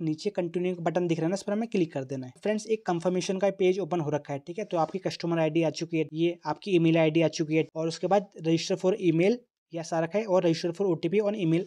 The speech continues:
यस आ रखा है, ठीक है। तो आपके ईमेल पर अलर्ट्स वगैरह आते रहेंगे पीएनबी की तरफ से और स्टेटमेंट भी आ, आ जाएगी, ठीक है।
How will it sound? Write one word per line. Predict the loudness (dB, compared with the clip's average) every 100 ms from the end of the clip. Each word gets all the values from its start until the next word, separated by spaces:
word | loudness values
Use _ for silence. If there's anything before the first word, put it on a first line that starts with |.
| -2
यस | -4 -2
आ | -6
रखा | -8 -16
है, | -14
ठीक | -12
है। | -12 -16 -16
तो | -4
आपके | -4 0 -2 -2 _ _ _
ईमेल | -2 2 2
पर | 4 2 2
अलर्ट्स | 0 0 0
वगैरह | 2 4
आते | 4 4
रहेंगे | 2 2 0 -2 -8
पीएनबी | -8 -4 -4
की | -4
तरफ | -4 -6
से | -6
और | -2 -2
स्टेटमेंट | 0 0 0 0 0
भी | 2
आ, | 0
आ | -2
जाएगी, | -4 -4 -2 -4
ठीक | -4
है। | -6